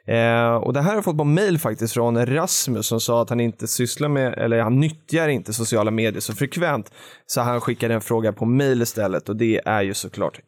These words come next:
helt okej. Ni är ganska många som skickar på sociala, eller på mail, eh, och det är helt okej. Det enda som är tråkigt med det är ju att alla andra får inte ta del av, eh, svaren. Eh, men det går alldeles utmärkt. Han säger så här: "Jag är tjugoåtta år gammal och bestämde mig för knappt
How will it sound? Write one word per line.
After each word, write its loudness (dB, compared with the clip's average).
helt -2
okej. -2
Ni 0
är 0
ganska -2
många 0
som -4
skickar -4
på -12
sociala, 0
eller 0
på -4
mail, 2
eh, 2
och 0
det 2
är 0
helt 0
okej. 0
Det 0
enda 0
som 0
är 0
tråkigt -2
med 0
det 2
är 2
ju 2
att -2
alla 0
andra 0
får -2
inte -4
ta -2
del 0
av, -2
eh, -2
svaren. 0
Eh, 0
men 0
det 2
går 2
alldeles -2
utmärkt. -4
Han 0
säger 0
så 0
här: -2
"Jag 2
är 4
tjugoåtta 0
år 4
gammal 2
och 0
bestämde 0
mig 2
för -6
knappt -4